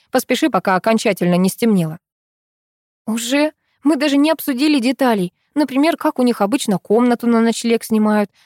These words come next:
Да, кстати, сколько комнаты стоят? Ах, это мне наверняка озвучат. Но если я вдруг не выйду к постоялому двору, или это его огни светятся там впереди?» «Эйден!»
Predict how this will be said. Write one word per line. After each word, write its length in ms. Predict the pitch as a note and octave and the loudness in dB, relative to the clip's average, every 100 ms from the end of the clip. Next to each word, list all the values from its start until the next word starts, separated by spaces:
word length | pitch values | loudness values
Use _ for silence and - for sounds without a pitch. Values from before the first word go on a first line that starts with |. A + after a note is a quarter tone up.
| _ - | _ -2
Да, 180 | F#4+ | 0
кстати, 340 | E4+ - D4 F#3 | 0 0 -2 -2
сколько 320 | - E4 F#4 | -2 0 0
комнаты 360 | F#4 C4 G3+ A#3+ | 2 0 0 -2
стоят? 340 | - G#3 F3 _ _ _ _ | -2 -4 -4 _ _ _ _
Ах, 420 | A#3 A#3+ A#3 A3+ G#3+ | -2 2 2 2 -2
это 160 | - | 0
мне 180 | A3 G#3+ | 2 2
наверняка 540 | G#3+ G#3 G#3+ G3+ F#3+ | 2 2 0 0 -2
озвучат. 480 | F#3+ F#3+ F#3 F3+ F3 _ _ - | -2 -4 -8 -6 -10 _ _ -2
Но 320 | B3+ A#3 - | 2 2 0
если 420 | - G#3 C#4+ C#4 A3 | -4 -2 -2 0 0
я 220 | A#3 A#3 | 0 0
вдруг 320 | G#3+ B3+ A#3 | 0 0 2
не 160 | A#3+ A#3+ | 2 2
выйду 320 | G#3+ C4 C4 | 2 2 0
к 80 | - | -2
постоялому 560 | G3+ G3+ G#3 C4 C4 | -2 0 2 2 2
двору, 420 | B3 C4+ A#3+ F#3 - _ - | 2 2 2 0 -2 _ -4
или 500 | F#3+ G3 F#3 F#3 - | 0 2 2 0 -2
это 160 | G3 A3+ | -2 0
его 300 | A3 A#3+ A#3+ | 0 2 2
огни 280 | A#3 D#4+ G#4 | 2 2 0
светятся 400 | B3+ - - G3+ | -2 -2 -2 -2
там 160 | F#3+ | -2
впереди?» 480 | F3+ A3+ A#3+ G3 E3+ _ _ _ _ _ _ - | -2 -2 -2 -4 -10 _ _ _ _ _ _ -4
«Эйден!» 520 | F4 G#4 C4+ G#3 F#3 | 0 2 2 2 0